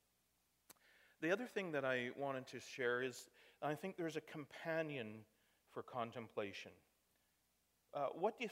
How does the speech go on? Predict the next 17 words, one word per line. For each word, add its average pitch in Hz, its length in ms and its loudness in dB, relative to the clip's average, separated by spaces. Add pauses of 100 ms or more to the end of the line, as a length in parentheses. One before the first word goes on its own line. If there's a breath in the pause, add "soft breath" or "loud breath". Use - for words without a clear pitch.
think 165 180 -2 (200)
is 139 140 -8
the 123 100 -8
companion 135 640 -4
that 117 160 -4
goes 127 240 0
along 120 420 -2
with 117 120 -10 (140)
contemplation? 110 680 -4
I, 143 40 0 (200)
isn't 165 240 -2
it 196 140 2
rather 139 340 8
obvious? 127 460 2 (400 loud breath)
If 147 100 -4 (100)
I'm 185 220 2
gonna, 214 260 2